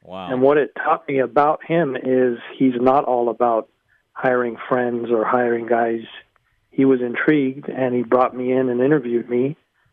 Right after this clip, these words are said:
Speaker 2: And that kind of lends itself to the way I feel he would adapt to the N F L. He's gonna be open to other ideas. He's surrounded himself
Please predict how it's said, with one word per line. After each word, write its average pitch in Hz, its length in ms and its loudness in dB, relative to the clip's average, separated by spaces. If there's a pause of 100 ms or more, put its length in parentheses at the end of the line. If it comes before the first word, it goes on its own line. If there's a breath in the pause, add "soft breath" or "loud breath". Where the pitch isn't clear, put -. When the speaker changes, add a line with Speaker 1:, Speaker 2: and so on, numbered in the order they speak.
(300)
Speaker 2:
And 123 480 -2 (160)
that 143 220 2
kind 147 200 0
of 127 80 -2
lends 135 300 2
itself 131 420 0 (120)
to 131 80 0
the 123 100 0
way 123 440 0
I 120 180 0 (120)
feel 127 220 2
he 123 160 -4
would 120 140 0
adapt 117 440 0
to 127 80 -12
the 117 140 -6
N 110 80 -10
F 107 220 -2
L. 110 280 -2 (640)
He's 120 300 -4
gonna 123 200 0
be 120 200 4
open 123 420 0 (140)
to 120 240 2
other 120 240 2
ideas. 120 500 0
He's 123 220 -2
surrounded 120 400 0
himself 117 320 -4